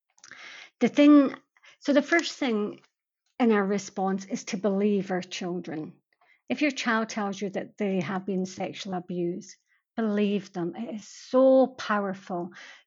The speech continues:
to bel-, and to believe your child. It sets them up to continue to keep wanting to talk about it because somebody believes them, 'cause that would be one of their biggest fears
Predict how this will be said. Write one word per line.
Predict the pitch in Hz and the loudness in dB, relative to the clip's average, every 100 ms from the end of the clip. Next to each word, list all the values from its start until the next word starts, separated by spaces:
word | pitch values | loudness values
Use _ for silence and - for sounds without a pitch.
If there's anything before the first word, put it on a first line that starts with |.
| - | -8
to | 220 | -6
bel-, | 175 190 190 - _ _ _ _ _ _ | -4 -2 -2 -6 _ _ _ _ _ _
and | 254 220 - - _ _ _ _ | 2 2 0 -12 _ _ _ _
to | - | -10
believe | 208 208 185 202 196 190 - 214 | -4 -2 0 2 0 -2 -12 -12
your | 196 196 | -8 -6
child. | 175 - 185 180 180 185 - - - - | -6 -8 -6 -6 -6 -10 -16 -20 -20 -10
It | 220 - | -8 -8
sets | - - 208 - | -8 -2 -2 -2
them | - 202 | -6 -2
up | 196 - - _ - - _ _ _ _ _ | -2 -4 -10 _ -20 -20 _ _ _ _ _
to | - | -10
continue | - 233 220 254 226 233 | -2 0 0 0 2 0
to | - | -2
keep | - 262 262 - | -6 -4 -4 -8
wanting | 208 214 220 214 208 | -6 -2 0 -2 -6
to | 226 | -10
talk | - - 254 254 | -10 -2 -2 -2
about | 214 185 180 185 - | -8 -6 -6 -6 -10
it | 226 254 | -12 -10
because | 214 - 214 | -12 -10 -12
somebody | - 226 220 208 208 | -10 -6 -4 -6 -8
believes | 180 190 190 196 190 | -10 -8 -6 -6 -8
them, | - 180 | -8 -8
'cause | 180 226 | -10 -8
that | 262 277 | -4 -4
would | 277 | -4
be | 269 | -2
one | 247 240 | 0 0
of | 240 | -2
their | 226 | -4
biggest | 220 226 240 - | -6 -6 -8 -10
fears | - 294 247 190 | -4 0 0 -2